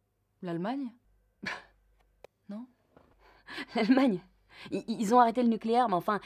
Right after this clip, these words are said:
Speaker 2: ils continuent de brûler du charbon, en veux-tu, en voilà, hein.
Speaker 1: Ah ouais ? La Suède, tiens.
Speaker 2: Mieux. Mais enfin, c'est pas parfait, hein.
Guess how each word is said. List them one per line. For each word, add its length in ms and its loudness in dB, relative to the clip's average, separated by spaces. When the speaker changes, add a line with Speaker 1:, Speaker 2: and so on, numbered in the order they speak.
Speaker 2:
ils 80 -12
continuent 260 -2
de 60 -2
brûler 240 0
du 80 -2
charbon, 320 -2
en 20 2
veux-tu, 260 -4
en 120 0
voilà, 260 0
hein. 140 -8
Speaker 1:
Ah 180 -4
ouais ? 100 -4
La 120 -2
Suède, 400 0
tiens. 180 -20
Speaker 2:
Mieux. 380 4
Mais 80 0
enfin, 200 4
c'est 100 -2
pas 100 8
parfait, 320 4
hein. 180 4